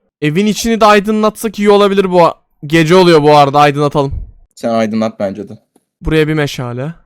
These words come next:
Speaker 1: Buraya bir meşale. Şuraya bir meşale. Tamam, burada şu kapıyı kapatayım ben. Bu kapı kullanılmaz. Tuvaleti de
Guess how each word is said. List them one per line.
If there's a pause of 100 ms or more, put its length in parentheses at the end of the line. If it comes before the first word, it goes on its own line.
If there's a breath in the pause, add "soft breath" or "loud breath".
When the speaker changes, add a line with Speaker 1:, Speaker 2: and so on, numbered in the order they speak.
(360)
Speaker 1:
Buraya
bir
meşale. (300)
Şuraya
bir
meşale. (760)
Tamam,
burada (500)
şu
kapıyı
kapatayım
ben.
Bu
kapı
kullanılmaz.
Tuvaleti
de